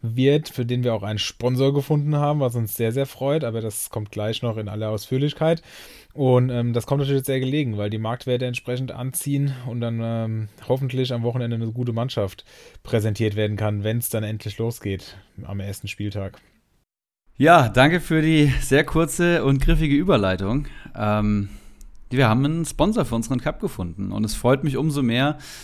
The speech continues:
Speaker 2: dass der Sponsor tatsächlich aus unseren drei Ligen stammt, denn, äh, der gute Zwietracht Maximus aus Liga drei hat sich als selbstständiger Unternehmer dazu entschlossen, diesen legendären Cup hier in der dritten Saison weiterzuführen und, äh, wir werden in der kommenden Saison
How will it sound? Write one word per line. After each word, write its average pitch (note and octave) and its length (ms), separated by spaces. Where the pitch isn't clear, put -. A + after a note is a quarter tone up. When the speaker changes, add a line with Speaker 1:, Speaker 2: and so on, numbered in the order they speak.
Speaker 2:
dass B2 220
der C#3 140
Sponsor D3+ 420
tatsächlich C#3 600
aus C#3+ 200
unseren D3 420
drei A#2 200
Ligen D3+ 300
stammt, - 640
denn, G#2+ 340
äh, G#2 300
der G#2+ 100
gute C3+ 220
Zwietracht E3+ 500
Maximus C#3+ 560
aus - 220
Liga B2 220
drei G#2+ 420
hat A#2 200
sich D3 360
als C3 280
selbstständiger C3 520
Unternehmer A#2+ 560
dazu B2 320
entschlossen, B2+ 720
diesen C3 320
legendären A#2+ 580
Cup B2 260
hier B2 140
in B2 40
der A#2+ 100
dritten A#2 240
Saison A#2+ 300
weiterzuführen A#2 800
und, A#2 400
äh, A2+ 200
wir G2+ 120
werden A#2 240
in B2 80
der A2+ 100
kommenden C3 480
Saison A#2+ 540